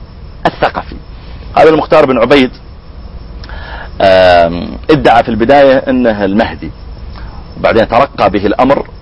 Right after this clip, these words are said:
وادعى أنه نبي، ثم ترقى الأمر وادعى أنه إله، حتى إنه دخل عليه مرة بعض أصحابه فجلس صاحبه أمامه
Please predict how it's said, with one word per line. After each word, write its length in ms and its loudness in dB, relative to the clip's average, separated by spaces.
وادعى 420 2
أنه 300 -2
نبي، 300 -2
ثم 160 -2
ترقى 360 0
الأمر 300 0
وادعى 380 2
أنه 260 -2
إله، 260 -6
حتى 300 2
إنه 240 2
دخل 260 0
عليه 300 2
مرة 260 2
بعض 220 2
أصحابه 540 2
فجلس 800 2
صاحبه 600 0
أمامه 360 0